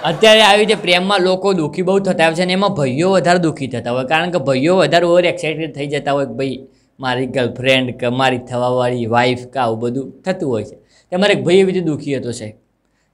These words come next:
તે હમણાં ના કરી મેં દુઃખીવાળી વાત આવી, પ્રેમની દુઃખીવાળી વાત તો બહુ હોય, સાહેબ, પાછી.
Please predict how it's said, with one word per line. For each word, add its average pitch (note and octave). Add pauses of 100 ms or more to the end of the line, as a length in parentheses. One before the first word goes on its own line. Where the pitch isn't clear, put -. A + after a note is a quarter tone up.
(120)
તે F#3
હમણાં D#3
ના F3+
કરી B3
મેં A#3
દુઃખીવાળી F#3+
વાત F#3
આવી, G3
પ્રેમની G3
દુઃખીવાળી A#3+
વાત A#3+
તો A#3+
બહુ A3+
હોય, C3
સાહેબ, A2+
પાછી. G2